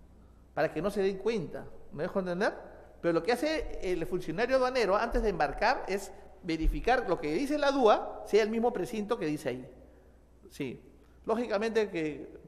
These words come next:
para los delincuentes falsificar un precinto, ¿no? Es para ellos, ¿ah? Clonan, pues, lo han clonado. Entonces, una, ya, ahí ya escapa lo de oficial de aduanas, porque el oficial de aduanas solamente ve, él no es perito,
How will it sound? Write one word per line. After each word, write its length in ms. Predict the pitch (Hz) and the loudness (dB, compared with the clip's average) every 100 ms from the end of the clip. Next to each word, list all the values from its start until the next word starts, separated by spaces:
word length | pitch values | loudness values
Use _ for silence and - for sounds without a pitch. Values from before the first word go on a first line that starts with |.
| - - - - - - | -20 -20 -20 -20 -20 -2
para 180 | 151 151 | 0 2
los 80 | 151 | 0
delincuentes 720 | 147 147 214 196 196 208 - - - - - - - - - - - - | -2 -4 -2 -2 -2 -4 -10 -20 -20 -20 -20 -20 -20 -20 -20 -20 -16 -6
falsificar 480 | 160 156 151 202 | -4 -4 -2 0
un 80 | 202 | 0
precinto, 920 | 185 165 214 190 196 202 - - - - - - - | -2 -4 -4 -2 -2 -2 -4 -12 -16 -18 -20 -20 -14
¿no? 240 | 143 170 170 | -6 -4 -4
Es 120 | 151 - - - - | -6 -10 -16 -14 0
para 120 | 151 | 2
ellos, 380 | 170 170 - - - - - 180 | 2 0 -4 -12 -12 -14 -8 2
¿ah? 320 | 220 - - - - - - - - - - - - - - - - - - - - - - - - - | 2 0 -14 -16 -18 -16 -16 -16 -18 -20 -20 -18 -18 -18 -18 -18 -20 -20 -20 -20 -20 -18 -18 -18 -8 6
Clonan, 380 | 254 156 110 | 6 6 -2
pues, 140 | - - - - - - - | -8 -12 -16 -18 -20 -20 -6
lo 80 | 175 | -4
han 60 | |
clonado. 520 | 196 190 202 139 - - - | 0 4 4 2 -4 -14 -16
Entonces, 380 | - 170 175 170 - 151 | -10 -8 -8 -10 -12 -8
una, 200 | 180 - 165 - 160 | -8 -8 -12 -10 -4
ya, 200 | 180 190 196 | 0 2 4
ahí 120 | 196 | 4
ya 60 | 220 | 2
escapa 380 | 202 208 208 196 | 4 2 4 2
lo 80 | |
de 80 | 185 | 2
oficial 220 | 147 143 | 0 -2
de 60 | 185 | 0
aduanas, 320 | 180 226 147 147 | 2 0 -2 -6
porque 180 | 135 | -6
el 60 | 143 | -6
oficial 300 | 139 139 190 | -6 -4 -2
de 60 | 175 | 0
aduanas 220 | 185 175 | 0 -2
solamente 420 | 185 175 180 175 | -2 -4 -4 0
ve, 320 | 226 220 - - | 2 2 0 -2
él 100 | 190 | 2
no 80 | |
es 60 | 196 | 2
perito, 480 | 165 165 247 - | 2 0 -2 -4